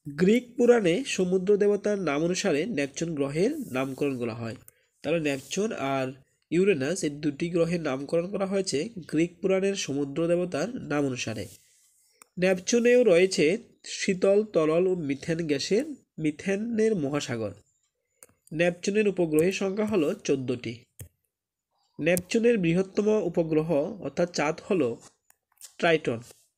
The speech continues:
যা সৌরজগতের শীতলতম স্থান। তাহলে সৌরজগতের শীতলতম স্থান কোনটি? ট্রাইটন। এটি হলো, আহ, নেপচুন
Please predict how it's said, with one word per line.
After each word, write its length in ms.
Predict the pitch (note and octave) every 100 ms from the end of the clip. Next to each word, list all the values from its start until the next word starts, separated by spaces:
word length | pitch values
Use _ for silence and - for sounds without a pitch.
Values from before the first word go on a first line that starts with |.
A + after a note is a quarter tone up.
| _ C3
যা 180 | C#3 F#3+
সৌরজগতের 640 | G#3 D#3+ D#3 E3+ F3+ G3+
শীতলতম 560 | B3 - D#3+ D3+ C#3 D3
স্থান। 340 | D3+ - G2+ F#2+ _ _ - - _ -
তাহলে 140 | E3+
সৌরজগতের 560 | F3 E3+ E3+ F#3 F#3 G3+
শীতলতম 560 | G3+ F3+ F3+ F3+ F#3+ G3
স্থান 280 | - F#3
কোনটি? 420 | G#3+ F#3+ F#3+ C4 F#4+ -
ট্রাইটন। 460 | - C3 B2+ A#2+ A#2+
এটি 220 | B2+ D#3+
হলো, 160 | E3 F#3+
আহ, 400 | D#3+ A#2 B2 B2+
নেপচুন 600 | B2+ B2+ - F#3 A#3